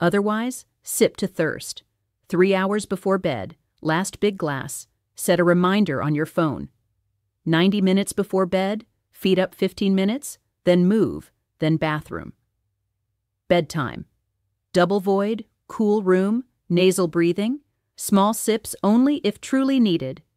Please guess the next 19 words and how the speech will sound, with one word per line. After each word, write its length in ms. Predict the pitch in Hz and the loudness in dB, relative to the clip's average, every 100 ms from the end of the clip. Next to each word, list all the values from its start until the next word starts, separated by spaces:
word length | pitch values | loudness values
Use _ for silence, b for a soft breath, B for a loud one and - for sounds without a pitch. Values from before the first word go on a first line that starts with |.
| _ - | _ -2
That's 240 | 180 - | -2 -2
the 100 | 185 | -4
template. 560 | - 208 156 135 - _ _ _ _ _ _ | 0 -2 -2 -8 -10 _ _ _ _ _ _
It's 200 | - - | -4 2
not 220 | 185 190 - | 2 2 0
dramatic, 600 | 185 175 185 139 - _ _ - | 0 0 -2 -8 -12 _ _ -2
and 160 | 175 165 | 0 0
that's 240 | 175 - | -2 -4
why 140 | 165 | -4
it 120 | 156 - | -4 -2
works. 500 | 165 - - - - _ _ _ _ _ _ _ _ _ | -2 -2 -8 -16 -16 _ _ _ _ _ _ _ _ _
Your 160 | 175 175 | 2 2
bladder 460 | 175 185 208 240 | 2 0 0 -2
wants 320 | 226 170 165 | 0 -2 -2
predictability. 880 | - 175 165 175 160 156 147 - - _ _ _ _ _ _ _ _ _ _ | -2 -2 -2 -2 -2 -2 -4 -8 -16 _ _ _ _ _ _ _ _ _ _
Your 140 | 196 | 0
kidneys 460 | 196 269 254 262 240 | 2 2 4 2 2
like 200 | 214 214 | -4 0
daylight. 460 | 175 175 143 120 | 0 0 -2 -8